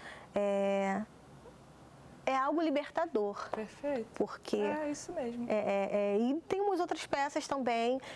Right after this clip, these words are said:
Speaker 1: e conforme a gente foi crescendo, né, a nossa última peça, ela é, ela é bem pra teatro, porque ela é um pouco mais complexa.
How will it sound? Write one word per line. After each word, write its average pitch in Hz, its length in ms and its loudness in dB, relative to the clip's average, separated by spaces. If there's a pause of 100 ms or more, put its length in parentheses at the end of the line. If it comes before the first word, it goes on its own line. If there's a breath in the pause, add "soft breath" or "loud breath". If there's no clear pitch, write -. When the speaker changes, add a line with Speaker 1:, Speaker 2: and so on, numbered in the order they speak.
Speaker 1:
e 254 60 0
conforme 302 360 2
a 302 40 2
gente 294 160 0
foi 294 180 -2
crescendo, 269 840 2 (600)
né, 214 140 4
a 214 60 2
nossa 214 260 2
última 214 300 0
peça, 226 360 0
ela 247 300 2 (500 loud breath)
é, 208 1120 2
ela 208 160 4
é 214 40 2
bem 247 120 2
pra 302 140 -2
teatro, 277 680 0 (320)
porque - 240 -4
ela 226 100 2
é 226 40 2
um 233 60 0
pouco 240 240 0
mais 247 280 2
complexa. 247 800 -2